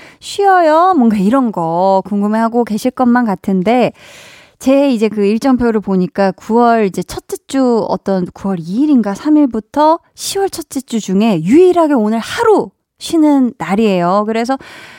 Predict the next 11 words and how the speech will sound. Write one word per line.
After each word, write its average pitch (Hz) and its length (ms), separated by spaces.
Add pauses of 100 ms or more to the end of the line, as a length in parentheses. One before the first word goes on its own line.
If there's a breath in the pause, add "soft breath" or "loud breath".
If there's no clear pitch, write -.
(180 loud breath)
잘 302 340
먹고 311 320
아마 247 280
지금 247 360
굉장히 254 560
잘 196 360
쉬고 262 560
있을 202 320
겁니다. 170 640
네, 185 480
여러분도 240 520